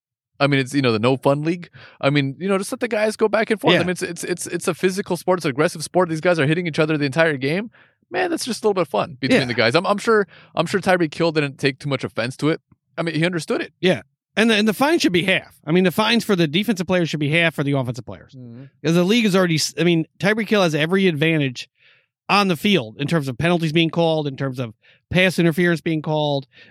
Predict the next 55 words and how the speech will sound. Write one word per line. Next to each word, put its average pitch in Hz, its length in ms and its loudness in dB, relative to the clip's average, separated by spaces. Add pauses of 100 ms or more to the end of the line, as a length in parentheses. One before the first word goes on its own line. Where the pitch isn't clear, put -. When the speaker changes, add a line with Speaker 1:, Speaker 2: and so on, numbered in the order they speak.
Speaker 2:
in 143 140 2
terms 196 260 0
of 123 140 -4
holding, 190 540 2
as 143 120 -2
we 156 80 0
just 151 160 -2
said, 165 160 0
not 156 160 0
being 156 160 0
called. 147 380 2 (320)
So 180 400 0
let 196 180 -2
the 214 80 -2
defensive 185 360 0
Speaker 1:
Yeah. - 20 -6
Speaker 2:
players 170 420 2 (300)
do 208 220 2
a 135 60 -4
little 208 300 0
bit, 214 300 0
let 262 160 0
them 262 140 0
Speaker 1:
Yeah. 214 40 2
Speaker 2:
have 208 100 2
a 185 40 -2
little 190 160 4
bit 175 100 4
of 143 60 0
fun 160 240 2
too. - 120 -8
Speaker 1:
And 131 200 0
next 147 260 0
year 208 100 0
he 170 80 -4
might 165 200 -2
be 151 60 -2
holding 156 280 -2
up 151 100 -6
those 143 140 0
two 160 140 -6
fingers 165 320 -4
because 135 260 -6
it'd 131 100 -16
be 131 100 -4
two 180 280 -12
Super 165 240 -12
Bowl 160 160 -2
championships - 580 -10
Speaker 2:
Exactly. 113 580 0
Speaker 1:
for - 20 -
Speaker 2:
And 120 80 2
he's 139 100 4
Speaker 1:
those 165 100 2
Speaker 2:
probably 92 100 4